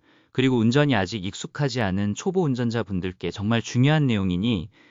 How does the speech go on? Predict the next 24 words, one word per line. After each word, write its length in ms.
끝까지 400
시청해주세요. 760
중요한 420
정보 320
친구분들께 760
꼭 260
공유해주세요. 800
구독, 260
좋아요도 460
잊지 240
마시고요. 720
일 180
전기차 500
면허 360
어떻게 400
될까? 420
첫 180
번째는 480
바로 260
전기차 500
기반 300
운전면허 580
시험 280
도입입니다. 760